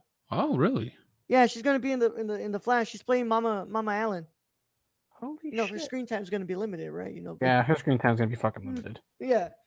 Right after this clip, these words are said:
Speaker 2: But, like, uh, she's gonna be in The Flash, bro.
Speaker 1: Still in it.
Speaker 2: Yeah.
Speaker 1: Still fucking in it.
Speaker 2: Still
Speaker 3: I'm just gonna
Speaker 2: fucking
Speaker 3: be
Speaker 2: in
Speaker 3: like,
Speaker 2: it.
Speaker 3: "Do you know who that is?"
Speaker 2: Still
Speaker 1: Y
Speaker 3: The
Speaker 1: tu
Speaker 3: people
Speaker 1: mamá también. That's
Speaker 3: Y tu
Speaker 1: Mama
Speaker 3: mamá
Speaker 1: también.
Speaker 3: también.
Speaker 2: That's Mama. Which, by the way, do we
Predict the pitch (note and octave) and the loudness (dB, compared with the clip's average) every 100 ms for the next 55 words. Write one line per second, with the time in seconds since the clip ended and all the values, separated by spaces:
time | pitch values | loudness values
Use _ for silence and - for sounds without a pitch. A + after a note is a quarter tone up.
0 | _ _ _ G#3+ G3+ F#3+ F#3 F#3+ F3 E3 | _ _ _ -8 -6 -6 -6 -4 -4 -6
1 | - G#3 B3 A#3 A#3+ A3 - A3+ A#3+ F#3+ | -10 -4 -2 0 2 2 2 0 0 -2
2 | F#3 G3+ A#3 B3+ A3+ - _ _ - - | -6 -2 0 2 0 -4 _ _ -14 -10
3 | - - - A#3 B3+ - B2 F3+ B3+ C4 | -8 -8 -4 0 0 0 2 4 6 4
4 | B3+ _ _ - D3 F3+ - - - C#3+ | 2 _ _ -8 -4 -4 -6 -8 4 6
5 | D#3+ F3+ G3 G#3 A3+ G#3+ - - - - | 6 4 6 10 10 8 2 -4 -2 -2
6 | - - G4+ - D#5 - - - - - | -4 -4 -2 -2 -4 -8 -14 -14 -14 -16
7 | _ _ - - - - - - D3+ E3 | _ _ -20 -18 -10 -2 0 8 12 12
8 | D#3 C#3+ C#3 G#3 C3 C3 B2 A#2+ - - | 12 10 8 6 8 8 6 2 -2 6
9 | D#3 F3 C#3+ F#3+ F#3+ F3 D#3+ E3 F#3 E3+ | 12 12 12 12 12 12 12 12 12 12
10 | B2+ - - - C4 - - G4 F4 - | 8 4 0 -2 2 4 8 8 8 12
11 | D4+ G4+ C4+ B3 - - D4 E4 - F#4 | 12 12 8 4 4 6 6 6 8 10
12 | G4 E4 E4+ C#4+ - D#4 D4+ F4 | 10 8 6 8 6 4 4 6